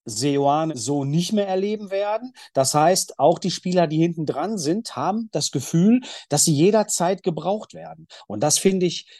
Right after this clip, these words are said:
hatte Farke überhaupt nicht mehr vermittelt. Er hat sich dann auch immer hingestellt, immer nur alles schön geredet. Natürlich,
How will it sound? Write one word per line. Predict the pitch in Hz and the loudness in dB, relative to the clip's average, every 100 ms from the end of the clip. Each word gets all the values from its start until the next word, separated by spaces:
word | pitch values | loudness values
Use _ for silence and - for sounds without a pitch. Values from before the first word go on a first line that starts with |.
| _ | _
hatte | - 139 | -8 -6
Farke | 135 143 147 156 147 | -4 0 0 2 4
überhaupt | 139 120 123 - | 4 4 2 -4
nicht | 123 | -8
mehr | 98 | -8
vermittelt. | - 104 101 101 90 | -4 -2 0 0 4
Er | 107 | 6
hat | 131 | 6
sich | 165 | 4
dann | 156 139 | 4 4
auch | 147 | 4
immer | 160 | 6
hingestellt, | 143 160 180 151 - 139 143 147 - _ _ - | 8 8 6 6 6 6 6 4 -2 _ _ 2
immer | 175 185 170 | 4 6 6
nur | 165 | 4
alles | 143 151 143 | 2 0 -2
schön | 151 156 156 | -2 -2 -2
geredet. | 135 139 139 139 - - - _ _ _ _ _ - | -4 -4 -6 -8 -12 -20 -20 _ _ _ _ _ -4
Natürlich, | 143 139 170 170 156 - - | -4 4 6 6 4 -2 -12